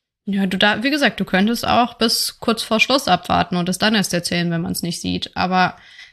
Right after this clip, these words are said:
ja, ich halte zwar auch nicht generell nicht viel von den zwölf Wochen, also auch so persönlich nicht, weil es ist immer so schade, weil man ja sagt, ja, okay, wenn in den ersten zwölf Wochen was passiert, da ist ja der, die,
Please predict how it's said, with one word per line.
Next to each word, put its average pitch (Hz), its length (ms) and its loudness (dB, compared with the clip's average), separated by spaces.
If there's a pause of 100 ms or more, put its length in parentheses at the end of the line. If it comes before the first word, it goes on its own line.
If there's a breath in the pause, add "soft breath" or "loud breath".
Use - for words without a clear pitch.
ja, 202 100 2 (380)
ich - 160 -2
halte 226 220 0
zwar - 260 0
auch 202 80 0
nicht 220 160 0
generell 208 320 2
nicht 196 180 -2
viel 190 160 0
von 185 140 -4
den 180 160 -2
zwölf - 300 -6
Wochen, 269 360 0
also 185 200 0
auch 185 120 -4
so 175 240 -2
persönlich 214 680 -2
nicht, 233 220 0
weil - 80 0
es 180 100 -2
ist 185 120 -4
immer 185 160 2
so 170 100 -6
schade, 214 440 0 (360 loud breath)
weil 196 100 0
man 190 120 2
ja 185 80 2
sagt, 185 180 -2
ja, 180 80 2
okay, 185 220 -2
wenn 190 100 2
in 180 120 0
den 170 60 -2
ersten - 320 -2
zwölf 185 300 -2
Wochen 190 320 0
was 165 160 -4
passiert, 226 580 0 (380 loud breath)
da 185 160 4
ist 180 80 -2
ja 185 80 0
der, 175 120 2
die, 175 340 -4